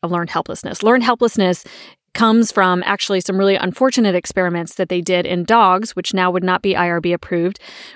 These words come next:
where they took these dogs and put them in a cage where they couldn't get out, and they subjected them to these electric shocks, and the dogs had no way out. And then they put them in another cage where they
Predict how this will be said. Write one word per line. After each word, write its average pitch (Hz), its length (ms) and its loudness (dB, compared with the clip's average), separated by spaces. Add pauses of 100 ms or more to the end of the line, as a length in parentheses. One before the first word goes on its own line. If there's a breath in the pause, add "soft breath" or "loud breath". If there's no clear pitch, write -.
where 214 500 4
they 202 200 4
took 339 240 -2
these 262 180 0
dogs 185 340 2
and 185 400 -2
put 302 240 -2
them 208 380 2 (420 soft breath)
in 214 300 0
a - 100 0
cage 190 400 2
where 202 120 2
they 185 80 4
couldn't - 280 0
get 185 140 0
out, - 260 -4 (140)
and 190 160 2
they 190 100 6
subjected 220 540 0
them 208 220 2
to - 100 -4
these 175 560 -2 (260)
electric 190 380 0
shocks, - 500 -6 (460 soft breath)
and 202 100 4
the 202 60 4
dogs 190 280 2
had 185 140 -2
no 175 140 -2
way 165 140 -4
out. - 200 -8 (680 soft breath)
And 220 100 6
then 339 120 4
they 415 100 4
put 302 160 0
them 247 120 2
in 208 80 2
another 233 380 2
cage 170 600 -4
where 190 260 4
they 185 240 2